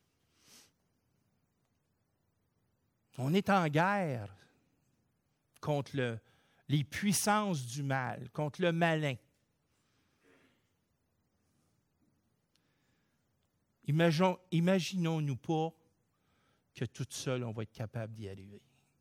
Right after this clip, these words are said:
C'est pour ça que le Seigneur a fondé l'Église. Parce qu'il savait que tout seul, on vaut rien. Ah, tu peux te penser bien smart, mais tu vaux rien.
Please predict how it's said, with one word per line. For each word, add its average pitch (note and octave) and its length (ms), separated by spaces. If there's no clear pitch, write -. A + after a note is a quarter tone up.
C'est - 400
pour - 100
ça - 160
que D#3+ 80
le C3+ 60
Seigneur B2 340
a A#2 60
fondé B2 340
l'Église. C#3 640
Parce B2+ 160
qu'il C#3 300
savait C3+ 420
que C3 140
tout - 160
seul, C3 580
on G#2+ 100
vaut G#2+ 160
rien. G#2+ 280
Ah, C#3 120
tu - 140
peux D#3+ 120
te - 60
penser C3 340
bien A#2 220
smart, A#2+ 380
mais - 100
tu - 180
vaux G2+ 180
rien. F#2 280